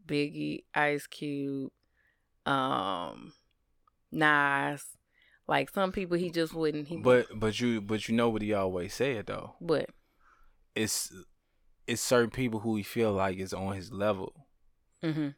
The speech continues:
Speaker 2: And when you name those people, I think those are people that he respect and see them in a certain light and see them on a certain level with him.
Speaker 1: Nah, I think he see them on a level above him.
Speaker 2: Or, or, or possibly even that.
Speaker 1: Yeah,
Speaker 2: Or
Speaker 1: that's what
Speaker 2: possibly
Speaker 1: I
Speaker 2: even that.
Speaker 1: think.
Speaker 2: You know what I'm
Speaker 1: Like, it's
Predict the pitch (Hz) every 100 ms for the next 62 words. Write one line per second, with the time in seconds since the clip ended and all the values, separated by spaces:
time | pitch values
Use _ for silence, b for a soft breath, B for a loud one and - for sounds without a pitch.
0 | _ 117 110 101 101 101 101 101 107 113
1 | 104 98 - - 120 98 98 104 95 95
2 | 98 95 110 98 92 95 95 92 - -
3 | 107 104 - 95 - 104 98 95 92 95
4 | 98 - 92 92 95 90 - 98 101 -
5 | 110 101 101 82 104 95 85 98 - 101
6 | 95 101 98 98 98 101 - 90 - -
7 | - - - 180 156 135 131 131 147 147
8 | 156 135 - 139 160 143 139 135 131 120
9 | - 127 127 127 127 120 113 - - _
10 | 131 127 127 117 - - _ _ _ _
11 | _ _ 123 135 - 107 - - 139 143
12 | 139 147 143 139 151 123 85 92 - -
13 | 107 123 123 131 127 113 120 123 87 -
14 | 107 135 120